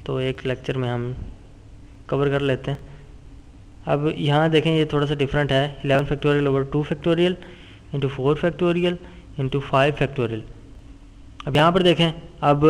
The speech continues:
तीन factorial denominator में आ चुके हैं, तो हम numerator में अभी भी वही concept है, Numerator में हम वो factorial बनाएंगे जो denominator में बड़ा है, ठीक है। Denominator में कौन सा आपको बड़ा नज़र आ रहा है, यहाँ पर फ़ाइव है।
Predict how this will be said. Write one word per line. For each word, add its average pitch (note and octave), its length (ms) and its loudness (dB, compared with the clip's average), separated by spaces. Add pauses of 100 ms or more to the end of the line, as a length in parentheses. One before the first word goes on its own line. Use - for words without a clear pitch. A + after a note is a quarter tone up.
(200)
तीन F3 180 4
factorial C#3 380 4
denominator A#2+ 460 0
में A#2 100 2
आ A2 80 0
चुके A#2 220 -6
हैं, A2 80 -12 (400)
तो C#3 60 0
हम C#3+ 120 6
numerator D#3 420 6
में F#3 380 4
अभी E3+ 280 6
भी G#3 60 2
वही F3 220 8
concept C#3 460 2
है, B2 100 2
Numerator D3 500 4
में F#3+ 120 4
हम F3+ 180 4
वो D#3 180 6 (120)
factorial F3+ 460 6
बनाएंगे E3 380 6 (320)
जो E3+ 140 6
denominator D#3+ 480 4
में E3+ 140 4
बड़ा B2 220 6
है, A#2 240 0
ठीक D3 140 0
है। G3+ 120 2 (380)
Denominator E3 420 4
में F#3 120 6
कौन F3+ 160 4
सा F#3 120 4
आपको D#3+ 200 4
बड़ा C3 160 4
नज़र A2+ 280 0
आ A2 100 0
रहा A2 80 0
है, A2 60 2
यहाँ G#2+ 140 0
पर A#2 160 -6 (880)
फ़ाइव D#3 340 6
है। D#3 100 0